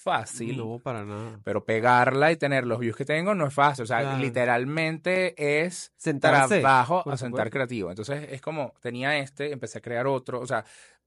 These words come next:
Speaker 1: poder crear esos proyectos que adi-, di-, adicional son diferentes, pero me apasionan porque soy del que cree que nadie es una sola cosa en la vida, eh, tuve que, que tener gente de equipo. Y me costó muchísimo tener equipo.
Speaker 2: Mm.
Speaker 1: Porque sí, y confío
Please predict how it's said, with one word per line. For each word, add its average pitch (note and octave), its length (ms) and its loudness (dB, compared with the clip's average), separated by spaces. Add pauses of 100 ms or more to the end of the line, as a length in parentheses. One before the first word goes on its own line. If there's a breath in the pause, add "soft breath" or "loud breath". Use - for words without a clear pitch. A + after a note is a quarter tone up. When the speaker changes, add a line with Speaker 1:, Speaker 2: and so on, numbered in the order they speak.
Speaker 1:
poder B2+ 340 0
crear D#3+ 380 4
esos F3 220 -2
proyectos D3 460 -2
que - 120 -8
adi-, A2+ 380 -4
di-, A2+ 240 -18
adicional A2+ 420 -10
son D3+ 200 -10
diferentes, B2+ 500 -6
pero C#3+ 200 -4
me A#2+ 100 -2
apasionan A#2+ 480 -4
porque F#2+ 240 -12
soy F2+ 200 -10
del A2+ 140 -4
que C3 120 -6
cree C3 220 -2
que F2+ 140 -12
nadie F2+ 220 -8
es A2+ 60 -8
una B2 140 -6
sola C3 220 -2
cosa B2+ 260 -8
en C3 80 -8
la C#3 80 -2
vida, A#2 320 -4 (560 loud breath)
eh, G#2 380 -2 (260)
tuve C#3 220 0
que, F2 400 -10 (220)
que G#2+ 160 -10
tener G2+ 500 -8
gente F#2 300 -12
de F2+ 40 -8
equipo. F2 500 -18 (560)
Y A#2 280 -8
me A2 160 -12
costó F#2+ 280 -12
muchísimo F#2+ 680 -10
tener E2 200 -12
equipo. C#3 380 -12
Speaker 2:
Mm. C#3+ 120 -20 (340 soft breath)
Speaker 1:
Porque A2+ 280 -8
sí, E3 380 -6
y D#3+ 80 -8
confío C3 720 -4